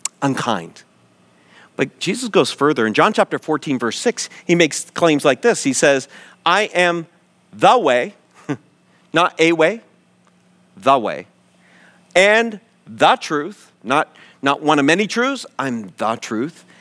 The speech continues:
"and the life." I am the way, the truth, and the life. No one comes to the Father, say this word with me,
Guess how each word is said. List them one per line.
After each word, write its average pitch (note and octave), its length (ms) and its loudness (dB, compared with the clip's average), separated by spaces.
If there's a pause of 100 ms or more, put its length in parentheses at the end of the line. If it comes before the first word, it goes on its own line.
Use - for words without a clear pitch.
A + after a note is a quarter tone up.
(280)
"and F#3 440 2 (380)
the F#3 480 2 (320)
life." - 680 -4 (840)
I F#3+ 120 4
am A3 100 2
the D#3+ 120 2
way, F3+ 280 4
the G3 140 -4
truth, A3 260 -6
and F#3+ 140 2
the E3+ 80 4
life. D#3+ 280 2
No D3 220 2
one C4 240 2
comes A3+ 280 0
to G#3 100 -2
the G3 100 0
Father, D#3 380 2
say A3+ 200 0
this G#3 220 -2
word F#3+ 200 2
with F3 220 -2
me, B2+ 220 -2